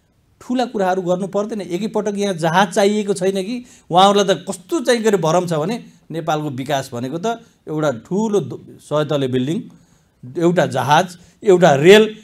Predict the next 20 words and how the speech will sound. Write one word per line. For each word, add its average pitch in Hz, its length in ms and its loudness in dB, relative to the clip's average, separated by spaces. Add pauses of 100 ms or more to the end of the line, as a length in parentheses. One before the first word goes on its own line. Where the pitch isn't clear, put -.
(340)
त्यो 359 200 6
विकास 240 440 2
र 247 60 2
समृद्धिको 233 460 4
यात्रा 226 320 8
होइन 214 380 8
हामीलाई। 220 520 6
त्यो 254 140 0
एकपटक 247 400 2
चाहिन्छ 269 360 0
होला, 190 340 6
त्यो 143 380 -6
सय 240 300 10
वर्षपछि 220 420 4
होला। 156 380 2 (540)
हामीलाई 131 460 -2
अहिले 135 760 -2
नेपालको 127 580 -4
गाउँ 143 320 -4
बस्तीमा 127 420 -6